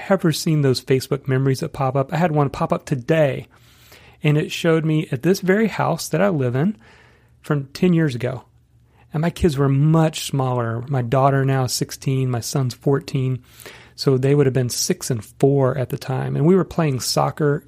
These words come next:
in the front yard with these little soccer goals. Like, wow, how fast has time gone by? It's amazing. And I don't want to,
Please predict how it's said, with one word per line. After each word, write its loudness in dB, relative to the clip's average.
in -2
the -6
front -4
yard -2
with -2
these 2
little 2
soccer 0
goals. -6
Like, -2
wow, 2
how 0
fast -2
has -4
time -4
gone -4
by? -6
It's -8
amazing. 0
And 2
I -4
don't -2
want 0
to, 2